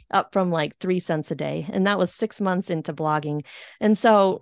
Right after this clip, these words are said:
it really just depends, like, how much time can you put into it? How many articles can you write? Like, I was not traveling full time, which helped, I think, me to get started. So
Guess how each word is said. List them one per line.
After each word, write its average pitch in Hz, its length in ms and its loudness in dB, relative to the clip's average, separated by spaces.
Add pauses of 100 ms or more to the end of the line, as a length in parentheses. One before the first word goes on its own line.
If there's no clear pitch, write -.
it 208 120 -4
really 320 220 2
just 240 200 0
depends, 220 400 -4
like, 165 160 -4
how - 120 -6
much 214 200 -6
time 170 400 -4
can 175 160 -4
you 160 80 -2
put 156 200 -4
into 156 240 -2
it? 156 220 -2
How 175 100 -6
many 190 200 -4
articles 160 480 -2
can 165 120 -4
you 151 120 -4
write? 147 340 -2
Like, 160 260 -8 (540)
I 196 140 2
was - 400 -2 (300)
not 190 300 0
traveling 185 500 -2
full 208 200 -4
time, 220 420 -4
which 180 220 -6
helped, - 420 -6
I 220 80 -2 (100)
think, 269 220 -2
me 190 140 -2
to 185 80 -4
get - 160 -4
started. 202 440 -4 (320)
So 175 540 2